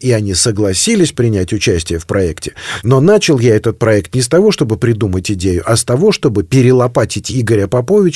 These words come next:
и создать нечто новое, из чего, собственно, и будет произрастать что-то новое в дальнейшем. Потому что, с моей точки зрения, при создании чего-то нового первое, что нужно сделать, это сам, самый главный инструмент,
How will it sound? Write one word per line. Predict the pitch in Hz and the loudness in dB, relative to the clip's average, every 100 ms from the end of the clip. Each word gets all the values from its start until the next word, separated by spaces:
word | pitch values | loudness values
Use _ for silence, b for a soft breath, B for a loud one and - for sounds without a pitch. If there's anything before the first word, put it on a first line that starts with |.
| 113 | -2
и | |
создать | 104 131 127 202 - | 0 0 0 -2 0
нечто | 165 185 - 196 | 0 0 0 0
новое, | 180 110 131 113 92 80 - B B B B | 0 2 2 2 0 -4 -8 B B B B
из | 147 131 | -2 0
чего, | - 127 214 | 0 0 0
собственно, | - 196 - 160 143 | 2 -2 0 0 2
и | 120 | 0
будет | 104 98 87 | 0 -2 -2
произрастать | 101 98 101 117 - 214 | -2 0 0 0 0 -2
что-то | - - 113 117 | -2 -2 -2 0
новое | 120 180 170 160 | 0 2 2 0
в | |
дальнейшем. | 90 104 143 123 98 78 - - B B - | 0 2 2 0 -2 -2 -6 -8 B B -4
Потому | 127 147 | 0 2
что, | 147 156 | 2 0
с | - | 2
моей | 170 208 226 | 2 2 2
точки | 175 131 - 123 | 2 0 0 0
зрения, | 135 131 95 85 | 2 2 2 -2
при | - 135 | -2 0
создании | - 156 143 147 135 113 | 2 2 2 2 0 -2
чего-то | - 143 123 113 | -2 0 0 0
нового | 117 190 185 107 | 0 2 2 2
первое, | 120 131 107 104 | 2 2 2 0
что | - 117 | 0 -2
нужно | 104 95 107 | -2 -4 -4
сделать, | 98 160 214 113 - B B B 127 | -2 2 2 0 -6 B B B -6
это | 135 123 127 | -4 -2 0
сам, | - 135 104 - | 2 0 -2 -4
самый | - 139 123 | -2 0 0
главный | 110 117 92 90 98 | 2 2 2 0 -4
инструмент, | 131 120 - 147 220 254 - | -2 -2 0 0 0 -2 -6